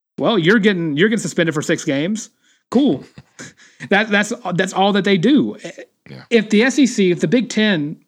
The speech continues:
Speaker 1: they're already working towards it regardless because S E C brought in Texas and Oklahoma. The Big Ten brought in every single, and the Big twelve s-, basically stripped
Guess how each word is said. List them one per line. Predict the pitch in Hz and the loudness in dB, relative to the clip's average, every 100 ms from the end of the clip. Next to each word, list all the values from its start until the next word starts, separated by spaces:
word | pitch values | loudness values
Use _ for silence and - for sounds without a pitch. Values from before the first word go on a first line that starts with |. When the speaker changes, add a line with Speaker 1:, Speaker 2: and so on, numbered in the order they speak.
| _ - | _ -6
Speaker 1:
they're | 185 208 | -2 0
already | 254 233 143 | 2 2 2
working | 123 170 247 139 123 | 2 0 0 -2 -4
towards | 123 123 127 | -2 -2 -2
it | 135 | -4
regardless | 127 127 170 202 127 143 - | -4 -2 0 0 -2 -6 -8
because | 147 147 147 131 156 | -6 -4 -4 -6 -10
S | 143 151 170 | -6 -4 -4
E | |
C | 147 190 | -2 -2
brought | 170 151 175 | 0 0 2
in | 190 185 170 160 _ 143 - _ | 0 0 -4 -8 _ -18 -18 _
Texas | 185 190 208 | -6 -4 -4
and | 185 | -2
Oklahoma. | 190 196 156 214 131 113 - - _ | -2 -2 -2 0 -2 -6 -12 -20 _
The | 139 | -2
Big | 190 170 | -2 0
Ten | 185 226 | -2 0
brought | 180 175 180 | 2 2 2
in | 180 | 0
every | 175 190 196 | 0 0 0
single, | 202 208 180 160 _ - | -2 -2 -2 -6 _ -6
and | 185 | -2
the | 160 | -2
Big | 185 | -2
twelve | - 226 202 165 160 | 0 0 -2 -6 -10
s-, | - - - _ 185 156 | -14 -16 -18 _ -12 -2
basically | 190 - 143 | -2 -2 -6
stripped | - - 139 190 214 - | -6 -8 -2 -2 -4 -12